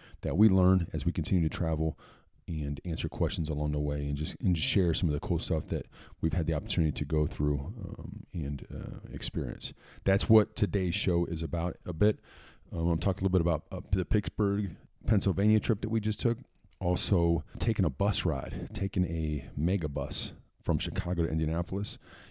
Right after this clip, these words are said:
and just touching on stuff like that. Uh, first, I wanna just talk about, uh,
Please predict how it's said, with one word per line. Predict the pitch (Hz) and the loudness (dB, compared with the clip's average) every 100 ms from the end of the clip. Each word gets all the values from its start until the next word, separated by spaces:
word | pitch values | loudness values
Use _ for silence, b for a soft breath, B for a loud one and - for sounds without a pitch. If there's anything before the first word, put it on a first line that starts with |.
| - - | -12 -2
and | 87 87 87 | 2 4 2
just | 98 - | 0 0
touching | 117 - | 0 0
on | 104 | 0
stuff | 90 104 | 0 -4
like | 98 90 | -6 -6
that. | 104 87 - B B B B | -6 -8 -8 B B B B
Uh, | - 101 | -4 -2
first, | - 170 | 0 4
I | |
wanna | 120 92 | 6 4
just | 82 | 2
talk | 101 | 0
about, | 85 82 82 | 0 -2 -4
uh, | 76 | -6